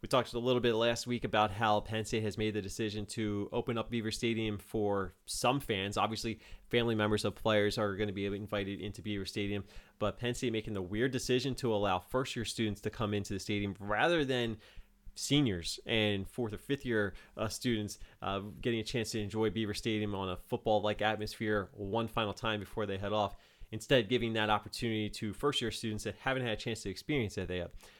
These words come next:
I'm still a little confused by some of the logic going on there. I, I feel like I understand the logic, but I don't necessarily agree with it, but I'm sure there's still lots of opinions out there on whether or not it's the right decision for Penn State. But again, we'll have to just wait and see if even Penn State even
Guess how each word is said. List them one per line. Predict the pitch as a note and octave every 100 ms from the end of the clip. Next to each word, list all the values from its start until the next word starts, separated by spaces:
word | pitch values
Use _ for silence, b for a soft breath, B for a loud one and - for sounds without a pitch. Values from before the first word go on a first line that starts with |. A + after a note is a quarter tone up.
| B B -
I'm |
still | F#3+ A3+
a |
little | F3 E3+ C#3
confused | B2+ - C#3+ C#3+
by | - B2+ A#2 A2+
some | -
of | B2
the | G2+
logic | G#2 A2 A2
going | A#2 A2
on | A2 A#2
there. | A#2 A2+ F#2
I, | A2 A#2+ A#2+
I |
feel | - - C3 B2+ A#2+ A2
like | G#2+ G#2+
I | G2+
understand | A#2 - C3 C3
the | A#2+
logic, | B2 B2+ C3 -
but | A#2 G2+ B B B B
I | G#2 G2+
don't | B2
necessarily | A#2 A2 A#2+ A2+ F#2
agree | E2 F#2+ D3+
with | D#3
it, | D#3+ C#3 - -
but | A#2 G#2+
I'm | G#2+
sure | - C3 A#2 A2
there's | A2 G2+
still | - A#2 G#2
lots | G#2 G#2+
of | G2+
opinions | F#2+ A2 G#2+ F#2+
out | F#2+
there | G2+ G2+ F#2+ B B -
on | G#2+
whether | G#2 G#2
or | G2
not | G2 F#2
it's | G2+ -
the | G2
right | F#2+
decision | F2+ G#2 F#2 F#2
for | - G2
Penn | - G2+ F2+
State. | G#2+ G#2
But | D#3+
again, | G3 F#3+ F3+
we'll | G3
have | F3 F3
to | D#3+ C#3
just | C3+ A2+
wait | C3
and | B2
see | - B2
if | A2 A#2+
even | G#2+ G2
Penn | A#2 G#2+
State | - G#2
even | G2+